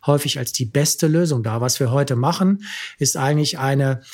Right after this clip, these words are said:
wenn Sie so wollen, fehlerhafte analytische Sicht auf die Themen. Denn wir sagen, Einwegplastik muss weg. Was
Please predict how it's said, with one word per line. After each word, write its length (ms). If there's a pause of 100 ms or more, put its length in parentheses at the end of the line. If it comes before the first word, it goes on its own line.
(140)
wenn 120
Sie 80
so 100
wollen, 220
fehlerhafte 720
analytische 600
Sicht 320
auf 160
die 140
Themen. 340
Denn 220
wir 140
sagen, 460 (260)
Einwegplastik 1200
muss 220
weg. 260 (280)
Was 460